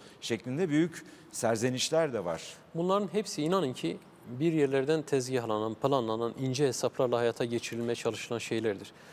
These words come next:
Speaker 2: Herkes lütfen dikkatli olsun. Çok duyarlı, çok sabırlı, sağduyulu davranmamız lazım. Yani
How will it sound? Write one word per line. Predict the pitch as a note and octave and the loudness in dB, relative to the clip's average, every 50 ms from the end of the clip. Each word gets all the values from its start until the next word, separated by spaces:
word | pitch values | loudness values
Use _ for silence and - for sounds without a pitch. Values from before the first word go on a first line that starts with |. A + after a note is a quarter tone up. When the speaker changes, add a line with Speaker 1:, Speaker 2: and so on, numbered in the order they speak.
| - - - - - - | -20 -20 -20 -20 -20 -10
Speaker 2:
Herkes | - - - - - - - - F#3+ | -2 0 0 2 2 0 0 0 -6
lütfen | E3 - E3+ D3+ C#3+ | -2 0 0 0 0
dikkatli | C#3+ C#3 - C#3+ - - C3 A#2 | -2 0 0 0 0 2 -2 -2
olsun. | G2+ - - A2 G#2+ G#2 | -2 -2 -6 -8 -10 -8
Çok | - - G#3+ G3+ - - | -2 2 2 2 2 2
duyarlı, | C#3+ C3 A#2+ A2+ G#2+ G#2+ | 4 4 4 4 2 -2
çok | - - - D#3+ - | -6 -4 -4 -2 -2
sabırlı, | - - D3 C3+ B2+ C3 A#2+ B2 B2 A#2 | 0 0 0 2 2 0 0 0 0 -2
sağduyulu | - - C3+ B2 A#2+ B2 B2 B2 B2 A#2 | 0 0 2 2 2 2 0 0 2 4
davranmamız | A2+ G#2+ G#2+ G#2+ G#2 G2+ G2+ G2 G2 G2 F#2+ G2 | 4 4 4 2 0 -2 -2 -4 -4 -6 -4 -4
lazım. | G2+ G2 G2 G#2+ A2 C3 | -4 -4 -4 -4 -2 -2
Yani | D3+ C#3+ B2+ - | 0 0 -2 -4